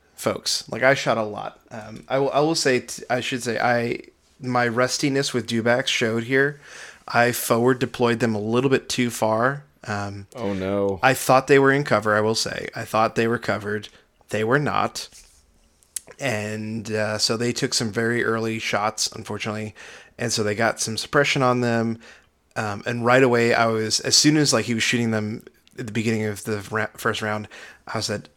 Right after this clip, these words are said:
Speaker 1: "Wow, I should not be playing dewbacks without endurance, because <laughs> now I can't just spur willy-nilly. I have to really care." And it was a, it was a problem all weekend long. But anyway, so they were farther out than I had planned on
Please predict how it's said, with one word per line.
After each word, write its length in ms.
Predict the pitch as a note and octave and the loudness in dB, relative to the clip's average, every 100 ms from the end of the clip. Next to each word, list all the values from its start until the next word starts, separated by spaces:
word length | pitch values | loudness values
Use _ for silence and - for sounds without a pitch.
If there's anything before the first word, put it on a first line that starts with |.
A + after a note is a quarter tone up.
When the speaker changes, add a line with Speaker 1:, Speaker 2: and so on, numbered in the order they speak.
| _ | _
Speaker 1:
"Wow, 280 | - A#2 G#2+ | -4 -2 0
I 760 | - E3+ G3+ A#2+ A2 G#2+ A#2+ C3 | 2 2 2 2 -2 -4 -8 -8
should 420 | - - A#2+ A2 G#2+ | -2 0 2 0 0
not 200 | B2 C3+ | -2 -2
be 100 | A#2 | -2
playing 240 | B2+ G#2+ | 0 0
dewbacks 340 | A2 G#2+ G2+ | 0 0 -2
without 220 | - G2+ G2+ | -2 -4 -4
endurance, 640 | G2+ G#2+ G#2 G#2+ - - - - - _ | -4 -4 -4 -4 -2 -2 -4 -20 -20 _
because 400 | A#2+ A2+ G#2+ G2+ | -2 0 0 0
<laughs> 260 | B2+ C3 - | 0 2 4
now 480 | B2+ - C3+ A2+ - - - - - | 2 4 0 0 -8 -10 -8 -8 -2
I 440 | A#2+ C3+ A#2+ A2+ G#2+ | 4 6 6 4 0
can't 480 | A#2+ A2 G#2+ - - | -4 -2 -4 -8 -4
just 600 | - A#2 - - - - _ | 0 2 2 0 -6 -20 _
spur 400 | - - B2+ A#2 | -4 0 2 4
willy-nilly. 600 | A#2 A#2 A2+ A#2 B2 - - | 4 2 2 0 -2 -4 -6
I 140 | A2+ | -2
have 120 | G#2+ G#2+ | -2 -2
to 100 | G#2 | -4
really 160 | G#2 | -4
care." 400 | G#2 - - - - _ _ | -4 -4 -4 -6 -12 _ _
And 360 | G#2+ G#2 G#2 G#2+ | -6 -6 -6 -4
it 80 | A#2+ | -4
was 160 | G#2 | -4
a, 80 | G#2+ G2 - - | -6 -8 -10 -2
it 20 | |
was 120 | D3 | 0
a 40 | |
problem 320 | C3+ C#3 A#2 A#2 | 4 4 4 2
all 200 | A#2 A2 | 2 2
weekend 360 | G#2+ F#2+ G2+ G#2 | 0 -4 -6 -6
long. 280 | - - - - - - - | -8 -8 -12 -20 -20 -20 -8
But 80 | B2 | -2
anyway, 260 | A#2+ G#2 A2 _ - - - | -2 -2 -8 _ -20 -20 -8
so 200 | - A#2+ | -2 0
they 200 | B2 D#3+ | 4 6
were 520 | D#3+ C3+ A#2+ - - | 8 6 6 0 -6
farther 360 | - - D3+ D#3 | -6 2 4 6
out 140 | C3 A#2+ | 6 4
than 100 | A#2+ | 2
I 100 | A2+ | 0
had 140 | G#2+ | 0
planned 320 | - A#2+ A2+ | -2 0 2
on 460 | A2 A2 A2 A2 - | 0 0 -2 -4 -8